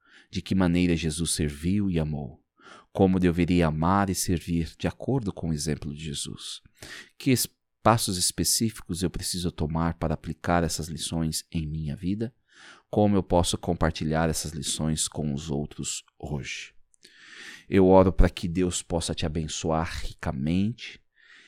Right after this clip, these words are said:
e que cada um de nós possamos expressar o reino de Deus da maneira correta. Que Deus te abençoe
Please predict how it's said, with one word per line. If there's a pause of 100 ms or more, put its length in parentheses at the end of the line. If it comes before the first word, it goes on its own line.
(120)
e
que
cada
um
de
nós
possamos
expressar
o
reino
de
Deus (420)
da
maneira
correta. (1800)
Que
Deus
te
abençoe